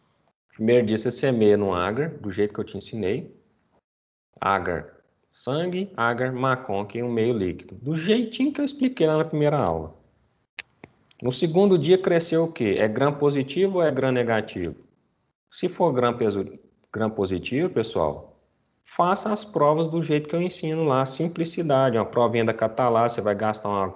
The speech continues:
água oxigenada, um plasma de coelho, né, liofilizado, pra fazer a prova da coagulase.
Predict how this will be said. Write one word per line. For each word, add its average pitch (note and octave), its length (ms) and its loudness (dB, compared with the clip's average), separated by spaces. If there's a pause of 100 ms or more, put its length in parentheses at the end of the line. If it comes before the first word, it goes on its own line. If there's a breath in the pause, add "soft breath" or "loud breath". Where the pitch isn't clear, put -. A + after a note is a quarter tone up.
água G2 260 -2
oxigenada, C3 760 -4
um E3 100 -6
plasma C3 520 2
de C3 100 -2
coelho, A2+ 640 -4 (720)
né, F2+ 200 -6
liofilizado, G2+ 1000 0 (480 soft breath)
pra - 100 -12
fazer G#2+ 280 0
a G2+ 60 2
prova F#2+ 280 0
da G2 100 0
coagulase. G#2 880 -6